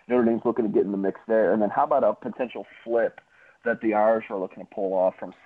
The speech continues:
Saraland High School, um, in, in South Alabama? Uh, again, currently pledged to the Auburn Tired, uh, uh, excuse me, Auburn Tigers. Uh, Notre Dame looking to pull him away from,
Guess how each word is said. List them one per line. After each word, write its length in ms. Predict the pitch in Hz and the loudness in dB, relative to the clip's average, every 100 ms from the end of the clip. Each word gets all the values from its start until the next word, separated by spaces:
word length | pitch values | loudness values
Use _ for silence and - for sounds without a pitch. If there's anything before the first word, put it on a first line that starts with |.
| - | 0
Saraland 600 | 117 107 104 104 101 101 _ _ _ | 2 2 2 0 -2 -6 _ _ _
High 280 | - 110 110 - | -4 -4 -4 -10
School, 440 | 104 101 95 87 - - | -6 -4 -4 -6 -12 -12
um, 240 | 101 104 - | -8 -6 -8
in, 60 | - | -8
in 440 | - 107 98 101 - | -8 -6 -6 -4 0
South 180 | 110 | 0
Alabama? 760 | 104 95 85 95 98 92 85 76 _ _ | 2 2 0 -2 -2 -2 -2 -4 _ _
Uh, 240 | - 82 78 | 0 2 4
again, 240 | 117 98 85 | 2 -2 -4
currently 340 | 143 165 135 - | -2 0 -2 -2
pledged 260 | 127 117 - | 0 0 -2
to 80 | - | -6
the 120 | 107 - | -4 0
Auburn 380 | 113 104 104 95 - | 0 0 -4 -6 0
Tired, 500 | 120 117 113 107 - - | 2 2 0 -6 -10 -4
uh, 80 | 131 - - | -4 -4 0
uh, 120 | 143 - | 0 -2
excuse 240 | - 196 | -8 -6
me, 80 | 120 | 0
Auburn 260 | 143 143 123 | 0 0 -2
Tigers. 400 | 139 127 110 104 - - - - | 0 0 0 -4 -6 -18 -20 -6
Uh, 180 | 101 101 | 0 0
Notre 220 | 101 101 | 0 -4
Dame 200 | 101 101 | -4 -4
looking 360 | 101 - 95 78 - | -6 -8 -12 -14 -14
to 160 | 92 92 - | -12 -10 -8
pull 160 | 101 | -8
him 160 | 101 90 | -8 -6
away 280 | 90 90 87 - | -4 -4 -4 -8
from, 280 | 98 87 | -8 -8